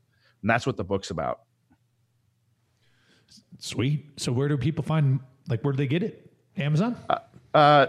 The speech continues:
Speaker 1: Amazon, Barnes and Noble, um, the Audible. Um, you can get, uh,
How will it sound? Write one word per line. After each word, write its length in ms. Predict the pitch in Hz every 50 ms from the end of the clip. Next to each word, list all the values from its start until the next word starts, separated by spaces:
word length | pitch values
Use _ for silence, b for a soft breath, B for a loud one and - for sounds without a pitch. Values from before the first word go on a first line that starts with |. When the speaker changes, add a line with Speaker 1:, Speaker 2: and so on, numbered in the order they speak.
| -
Speaker 1:
Amazon, 680 | - 131 135 139 135 127 127 123 123 123 123 123 123 123
Barnes 260 | 107 117 117 120 113 117
and 80 | 110
Noble, 760 | 104 104 107 107 107 107 110 107 104 107 104 104 104 98 90 92 - -
um, 540 | 98 92 92 92 92 92 92 90 87 85 - _ _
the 160 | - 92 87 -
Audible. 840 | 101 104 110 113 110 101 110 104 101 101 101 101 101 98 90 92 B B B B B B B B B B _ -
Um, 920 | 85 85 82 85 82 82 82 82 80 78 82 80 80 82 82 80 80 78 - - - -
you 100 | 113 113
can 180 | 107 131 113 101
get, 260 | 104 113 101 - -
uh, 200 | 110 98 90 87